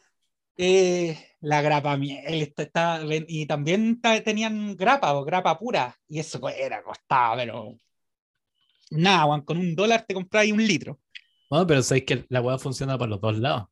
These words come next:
Speaker 2: Yo me acuerdo en Berlín, lejos, lo más caro que podéis comprar era una botella de vodka. Quiere decir, ay, weón, de, mm, eh, tequila.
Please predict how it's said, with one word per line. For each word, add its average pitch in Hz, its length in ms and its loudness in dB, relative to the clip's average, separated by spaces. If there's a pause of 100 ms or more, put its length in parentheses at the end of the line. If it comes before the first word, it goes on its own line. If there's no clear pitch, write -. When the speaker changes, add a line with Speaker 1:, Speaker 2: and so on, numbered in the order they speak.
Speaker 2:
Yo 120 60 -10
me 120 60 -8
acuerdo 120 220 -4
en 120 100 -4
Berlín, 117 440 -2
lejos, 117 280 -4
lo 101 100 -6
más 120 260 -4
caro 156 220 0
que 160 100 -2
podéis 165 220 -2
comprar 170 300 0
era 180 180 -2
una 170 140 -6
botella 165 320 0
de 175 40 0
vodka. 175 420 -2 (480)
Quiere 123 120 -6
decir, 127 180 -2 (120)
ay, 139 360 4
weón, 120 540 0 (320)
de, 120 840 -2
mm, 107 380 -10 (1800)
eh, 110 760 -2
tequila. 127 420 4